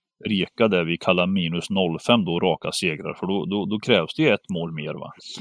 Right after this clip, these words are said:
Men, men på konstgräset i Borås så tror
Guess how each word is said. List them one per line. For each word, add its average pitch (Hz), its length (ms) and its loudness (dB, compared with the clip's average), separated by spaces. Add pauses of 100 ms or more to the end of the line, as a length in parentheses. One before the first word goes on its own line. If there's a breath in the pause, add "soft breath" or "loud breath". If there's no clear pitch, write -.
(340 loud breath)
Men, 101 300 4
men 101 340 2 (460)
på 139 460 8
konstgräset 104 920 2 (220)
i 107 120 -2
Borås 92 680 0 (720)
så - 220 -4 (220)
tror 98 240 0